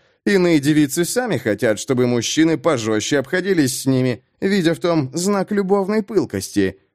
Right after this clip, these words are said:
Сперва казалось, что герцог освобождает земляков. Северяне первыми получали в поддержку его голос. Но затем он перестал ограничиваться уроженцами Севера и ходатайствовал уже за каждого, чья внешность выдавала многократного убийцу.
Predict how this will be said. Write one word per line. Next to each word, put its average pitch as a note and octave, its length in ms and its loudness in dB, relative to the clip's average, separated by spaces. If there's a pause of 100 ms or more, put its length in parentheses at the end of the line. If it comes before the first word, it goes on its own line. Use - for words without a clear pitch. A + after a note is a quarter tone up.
(720)
Сперва C#3 440 0
казалось, D#3+ 440 0
что C3 220 -2
герцог D#3 480 -2
освобождает B2+ 680 0
земляков. D#3 580 0 (340)
Северяне B2 580 0
первыми B2+ 500 0
получали F#2+ 500 -2
в G#2 80 -6
поддержку G2 560 -2
его G#2 240 2
голос. A2+ 460 -2 (400)
Но A2+ 140 2
затем A#2 300 0
он D#3 140 2
перестал C#3 480 0
ограничиваться B2 720 0
уроженцами A#2+ 600 0
Севера E3+ 420 0
и D3+ 80 4
ходатайствовал C#3+ 840 0
уже C#3+ 180 0
за C#3 160 -2
каждого, C3 640 -2 (180)
чья G#2 360 0
внешность G2 600 -2
выдавала G2+ 540 2
многократного G2 760 -2
убийцу. A#2 680 -4